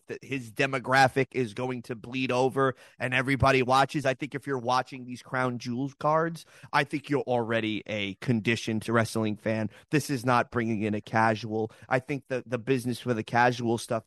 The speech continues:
is definitely more WrestleMania, SummerSlam, Royal Rumble. I think those ones. Um, so I don't think it's gonna do any business. I just think whoever gives them a list of <clears throat> names that they want, you know, around the time is, this is what,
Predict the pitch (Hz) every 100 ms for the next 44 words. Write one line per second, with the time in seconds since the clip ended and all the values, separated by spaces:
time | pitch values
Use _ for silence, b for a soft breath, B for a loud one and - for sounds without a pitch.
0 | _ _ _ 123 110 101 127 - 123 113
1 | 110 107 110 113 110 107 113 - 107 110
2 | 110 110 107 117 110 107 113 104 101 110
3 | 110 107 104 117 113 107 110 123 98 110
4 | 120 113 113 104 101 - 113 113 B B
5 | 127 139 135 123 117 123 113 120 113 107
6 | 104 127 110 107 110 107 113 117 107 117
7 | 113 107 107 101 _ _ _ _ _ _
8 | _ 147 127 104 123 117 120 120 - 110
9 | - - - 127 127 127 113 123 117 113
10 | 120 123 113 - _ _ _ - 120 110
11 | 107 - 113 113 110 117 120 120 107 -
12 | - 123 127 113